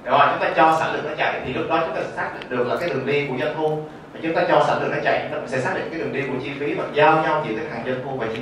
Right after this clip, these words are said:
phí đó thì chúng ta sẽ ra được cái điểm đó là điểm gì? Điểm hòa vốn. Và nếu như trong trường hợp mà chúng ta hoạt động mà dưới cái mức, dưới cái này, đường đỏ mà nó, nó trên cái đường xanh thì trong trường hợp này cái vùng đó người ta gọi là vùng lỗ.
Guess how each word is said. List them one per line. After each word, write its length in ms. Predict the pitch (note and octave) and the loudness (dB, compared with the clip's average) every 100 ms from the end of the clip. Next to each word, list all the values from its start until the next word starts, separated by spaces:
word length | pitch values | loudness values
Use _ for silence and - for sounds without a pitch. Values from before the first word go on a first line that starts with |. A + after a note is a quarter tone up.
| B2 | -6
phí 120 | C3+ | -2
đó 240 | C#3 C3+ - | 0 0 -2
thì 60 | |
chúng 80 | - | -6
ta 80 | B2 A#2 | -6 -4
sẽ 60 | |
ra 140 | B2+ B2 | -2 -2
được 100 | B2 - | -2 -6
cái 80 | |
điểm 100 | A2 | -6
đó 80 | D3 | -4
là 100 | D3+ | -6
điểm 160 | A#2+ - | -6 -6
gì? 220 | A#2 B2 - - - | -4 -4 -8 -14 -16
Điểm 100 | - | -12
hòa 120 | A2+ A2 | -10 -8
vốn. 200 | - - - - - - - - - | -10 -12 -16 -18 -18 -18 -18 -14 2
Và 180 | C#3+ D3 | 6 6
nếu 160 | D#3+ | 6
như 120 | - - | 2 4
trong 160 | F#3+ - | 4 4
trường 160 | - | 2
hợp 160 | C3 B2 | 4 4
mà 80 | - | 2
chúng 140 | - - | 0 2
ta 160 | - - | 4 4
hoạt 220 | B2+ - | 2 2
động 220 | C3+ - | 0 2
mà 160 | B2 B2 | 2 2
dưới 340 | F#3 C#4 E4+ C#4+ | 2 4 4 4
cái 100 | B3+ | 4
mức, 160 | D#4 D4+ - - - | 2 2 -6 -12 -10
dưới 180 | G3+ - | -8 -4
cái 80 | B3+ | 0
này, 180 | - - - - | 0 0 -6 -4
đường 160 | C3+ | 0
đỏ 460 | B2+ A#2 A#2+ B2 B2+ | 4 6 8 6 6
mà 80 | - | 4
nó, 320 | B2 A#2 - - - - - - | 4 4 2 -2 -10 -16 -6 0
nó 80 | G3 | 4
trên 200 | F3+ E3 | 6 6
cái 80 | - | 4
đường 160 | D#3 - | 0 2
xanh 320 | D3 C#3+ C3 B2+ | 4 4 2 -6
thì 120 | B2+ A#2 | -8 -2
trong 160 | C#3 | -2
trường 140 | C#3 B2+ | -2 0
hợp 200 | A#2 - | 0 0
này 120 | A#2 | -4
cái 100 | D#3+ | -2
vùng 220 | E3 - - | 0 0 0
đó 120 | - | -2
người 100 | - | -2
ta 60 | - | -4
gọi 140 | - | -4
là 60 | - | -4
vùng 220 | G#2+ G#2+ | -2 -2
lỗ. 320 | - - - | 0 0 -2